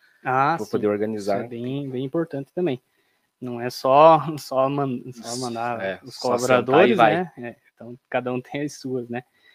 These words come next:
Speaker 1: É, a gente vai falar um pouquinho também sobre sistemas de gestão, né? Que são nada mais, nada menos que formas de controle, né? A gente pode começar até mesmo com uma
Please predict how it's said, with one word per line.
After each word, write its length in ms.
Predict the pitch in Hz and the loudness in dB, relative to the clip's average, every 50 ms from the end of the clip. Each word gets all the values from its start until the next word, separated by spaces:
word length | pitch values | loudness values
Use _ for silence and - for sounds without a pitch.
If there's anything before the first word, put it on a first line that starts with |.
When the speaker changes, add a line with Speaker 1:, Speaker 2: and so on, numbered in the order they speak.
| _ _ _ _ _ _ _ - | _ _ _ _ _ _ _ -2
Speaker 1:
É, 220 | 131 131 131 135 | 2 2 4 4
a 100 | 139 147 | 4 2
gente 180 | 143 170 180 180 | 2 0 2 2
vai 100 | 202 196 | 2 2
falar 180 | - 196 190 | 2 2 2
um 80 | 196 196 | 2 0
pouquinho 300 | - 190 175 - 185 196 | -2 -6 -8 -6 -6 -6
também 320 | 190 196 156 143 156 175 | -4 -4 -4 -2 -2 -4
sobre 640 | 190 - - 175 165 160 160 160 170 175 170 175 175 170 | -4 -4 -4 -4 -4 -4 -6 -6 -6 -4 -4 -4 -4 -6
sistemas 640 | 170 - 190 175 - - - 160 165 190 190 175 | -6 -8 -10 -12 -10 -6 -4 -2 0 0 0 0
de 100 | 170 170 | -2 -4
gestão, 460 | 170 160 175 170 - - - 170 190 180 | -6 -6 -8 -8 -8 -6 -4 -4 -4 -4
né? 180 | 139 143 156 - | -6 -8 -12 -14
Que 100 | - 131 | -20 -20
são 540 | - - - 127 123 127 135 135 131 131 131 | -18 -14 -10 -10 -8 -8 -6 -8 -8 -8 -10
nada 360 | 135 151 151 156 175 208 226 | -10 -4 0 2 2 2 2
mais, 300 | 214 202 190 202 208 208 | 2 2 2 2 0 -2
nada 180 | 208 208 202 196 | -4 -4 -4 -4
menos 280 | 180 180 196 220 - | -2 -4 -4 -4 -8
que 160 | - - 226 | -10 -12 -12
formas 420 | 208 _ - 196 190 202 214 208 202 | -8 _ -2 0 0 0 -2 -4 -6
de 80 | 202 | -6
controle, 500 | 196 - 240 240 240 _ 156 165 170 151 | -8 -6 -6 -6 -4 _ -2 -2 -2 -2
né? 120 | 123 123 123 | -4 -6 -8
A 40 | 123 | -8
gente 180 | - 131 131 | -10 -12 -12
pode 200 | - - 120 135 | -10 -10 -10 -10
começar 480 | 127 - 131 127 120 - - 135 139 143 | -10 -10 -10 -10 -8 -6 -4 -2 -2 -2
até 180 | 135 - - | -2 -4 -6
mesmo 280 | 135 135 131 139 139 135 | -8 -8 -8 -10 -12 -14
com 100 | - 135 | -14 -14
uma 240 | 127 120 107 110 | -12 -12 -12 -14